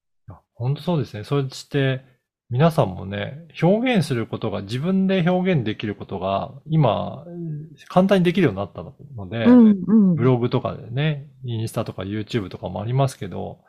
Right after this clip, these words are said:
Speaker 1: その時に自分が言いたいことだけを言ってるような <laughs> チャンネルなのが、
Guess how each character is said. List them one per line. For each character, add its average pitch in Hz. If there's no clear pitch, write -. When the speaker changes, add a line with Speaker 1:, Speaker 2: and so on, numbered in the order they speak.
Speaker 1:
そ 196
の 247
時 277
に 123
自 110
分 254
が 277
言 262
い 254
た 262
い 240
こ 175
と 139
だ 120
け 151
を 135
言 107
っ 107
て -
る 135
よ 120
う -
な 101
<laughs> -
チ -
ャ 123
ン 113
ネ 117
ル 117
な 117
の 87
が、 98